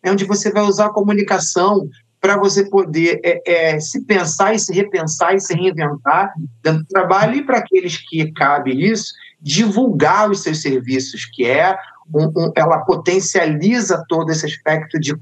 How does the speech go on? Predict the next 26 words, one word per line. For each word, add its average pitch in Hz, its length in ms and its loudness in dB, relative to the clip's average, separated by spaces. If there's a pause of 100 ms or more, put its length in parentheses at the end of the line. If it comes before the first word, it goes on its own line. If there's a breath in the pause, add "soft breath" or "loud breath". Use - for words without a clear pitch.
de 135 340 2 (200)
comunicação, 156 840 2
de 147 100 -4
divulgação. 139 760 -2 (300 loud breath)
Então, 196 420 2
quem 180 220 0
precisa 170 280 0
de 156 60 -2
divulgação 156 480 0
do 156 80 -4
seu 156 100 -2
trabalho, 143 380 -2
é 160 60 2
hora 190 100 -2
de 180 140 -6
botar, 160 420 2
assim, 175 380 -4
o - 20 -6
nome 175 200 0
na 180 60 -2 (120)
praça 147 600 0 (400 loud breath)
e 151 80 0
divulgar 156 680 2 (400)
aos 156 400 0 (380)
quatro 185 360 0
ventos. 123 640 -4